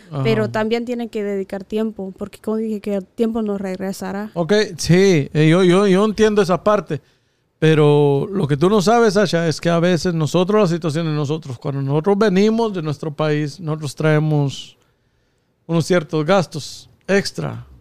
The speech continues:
Speaker 1: a los
Speaker 2: Ujú.
Speaker 1: cuales tenemos que
Speaker 2: No, that's
Speaker 1: que
Speaker 2: what I'm saying,
Speaker 1: salir
Speaker 2: que
Speaker 1: de esos
Speaker 2: entiendo
Speaker 1: gastos.
Speaker 2: que tiene que trabajar mucho extra que lo normal, porque cuando recién vienen,
Speaker 1: Ajá.
Speaker 2: ya tienen que pagar tanto.
Speaker 1: Ajá, ok,
Speaker 2: I
Speaker 1: exact-,
Speaker 2: understand that.
Speaker 1: exacto, pero tú me hablas del tiempo, del tiempo, o sea,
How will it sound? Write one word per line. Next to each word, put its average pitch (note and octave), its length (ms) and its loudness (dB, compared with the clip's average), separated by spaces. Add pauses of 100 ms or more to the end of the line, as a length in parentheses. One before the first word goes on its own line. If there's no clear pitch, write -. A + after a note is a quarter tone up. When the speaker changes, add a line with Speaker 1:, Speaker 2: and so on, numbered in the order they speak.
(240)
Speaker 1:
a A#3 80 -2
los A3+ 120 0
Speaker 2:
Ujú. G3+ 80 -6
Speaker 1:
cuales F3+ 220 2
tenemos D#3+ 400 -2
que D3 420 -4 (540)
Speaker 2:
No, F4+ 160 0
that's F#4+ 100 2
Speaker 1:
que - 60 2
Speaker 2:
what G4+ 60 2
I'm F#4 60 0
saying, E4 120 2
Speaker 1:
salir G4 120 4
Speaker 2:
que F#4 80 0
Speaker 1:
de E4 40 2
esos D#4+ 60 0
Speaker 2:
entiendo F4 220 2
Speaker 1:
gastos. G#4+ 100 -2
Speaker 2:
que E4+ 100 -2
tiene D4+ 200 -2
que D4+ 100 -6
trabajar C#4 420 -2
mucho C4 300 -2
extra D4 260 -4
que C4 140 -2
lo A#3 180 -2
normal, A3 420 -2
porque G3+ 260 -14
cuando G3 280 -8
recién G#3 440 -4
vienen, F4 420 4 (100)
Speaker 1:
Ajá. D#3 240 0
Speaker 2:
ya G#3+ 120 0
tienen A3+ 240 -4
que B3+ 100 -6
pagar D4+ 360 -4
tanto. F#3+ 480 -6 (120)
Speaker 1:
Ajá, D#3+ 320 0
ok, G3 180 2
Speaker 2:
I A#3 40 4
Speaker 1:
exact-, G#3 120 2 (400)
Speaker 2:
understand C4 60 -8
that. - 160 -12 (300)
Speaker 1:
exacto, E3+ 440 0
pero E3 180 0
tú G#3 120 0
me A3 100 2
hablas A3+ 240 4
del D#3 240 2
tiempo, G3+ 600 2
del D3+ 280 0
tiempo, G3+ 400 2
o F3+ 60 4
sea, F3 240 2